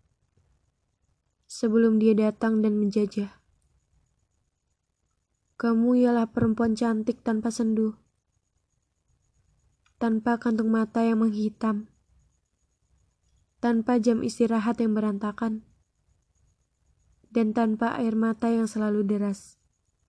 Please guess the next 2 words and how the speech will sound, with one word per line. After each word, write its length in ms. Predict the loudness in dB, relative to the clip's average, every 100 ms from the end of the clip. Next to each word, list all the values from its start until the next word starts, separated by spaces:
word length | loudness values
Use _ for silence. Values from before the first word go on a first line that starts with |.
| _ _ _ _ _ _ _ _ _ _ _ _ _ _ _ _ _ _
Selamat 480 | -12 -4 0 0 0
datang. 560 | 0 -2 -2 -4 -6